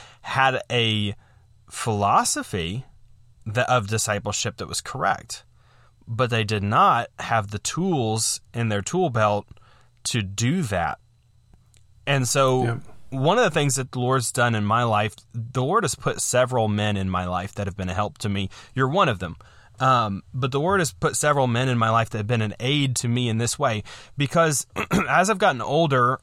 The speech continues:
Speaker 1: um, I feel like the Lord gave me, has given me a, a critical thinking type mind, um, where I, I naturally don't necessarily accept things at face value.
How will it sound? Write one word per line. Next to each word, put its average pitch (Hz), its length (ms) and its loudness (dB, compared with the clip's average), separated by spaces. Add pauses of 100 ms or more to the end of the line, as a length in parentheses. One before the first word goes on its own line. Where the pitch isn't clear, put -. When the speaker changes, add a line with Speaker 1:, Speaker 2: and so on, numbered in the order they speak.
(160)
Speaker 1:
um, 131 320 2
I 135 140 -2
feel 202 160 2
like 190 180 4
the 151 140 0
Lord 135 400 2 (500)
gave 135 320 0
me, 120 280 0
has 127 260 -4
given 127 260 -2
me 117 320 -2
a, 107 400 -2 (220)
a 104 180 -2
critical 123 400 -2
thinking 110 460 -2
type 107 340 -4
mind, 110 560 -2 (480)
um, 104 600 2 (240)
where 127 440 2
I, 135 280 2 (420)
I 127 140 0
naturally 131 540 2
don't 120 180 0
necessarily 120 560 0
accept - 340 -2
things 110 260 0
at 87 100 -8
face 104 260 -2
value. 92 420 0